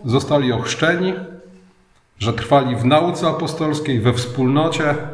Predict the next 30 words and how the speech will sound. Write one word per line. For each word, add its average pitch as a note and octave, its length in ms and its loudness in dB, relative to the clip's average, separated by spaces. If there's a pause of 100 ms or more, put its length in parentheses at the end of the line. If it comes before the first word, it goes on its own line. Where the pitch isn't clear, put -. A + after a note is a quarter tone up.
(320)
w G#2 120 -2
łamaniu C#3+ 420 4
chleba D3 440 0
i D3+ 80 0
w C#3+ 100 -2
modlitwach. D3 640 -2 (1000)
Czytamy A#3+ 360 6
też, A#3+ 240 0
że F#3 240 4
dusze G#3 320 2
wszystkich G#3+ 460 0
ogarnięte G3 500 4
były F#3 240 2
bojaźnią, D3+ 1000 2 (420)
ponieważ C3 520 0
za C3 120 6
sprawą C3+ 480 2
apostołów C3 720 2 (480)
działo A#2 280 2
się B2+ 140 0
wiele B2+ 220 4
cudów A#2 460 -2
i B2+ 60 -2
znaków. D3+ 540 0 (1500)
Wszyscy, F3+ 320 2
którzy F#3 260 2
uwierzyli, F3 460 2
byli, C#3+ 220 0
byli B2+ 360 4
razem, F#3+ 580 2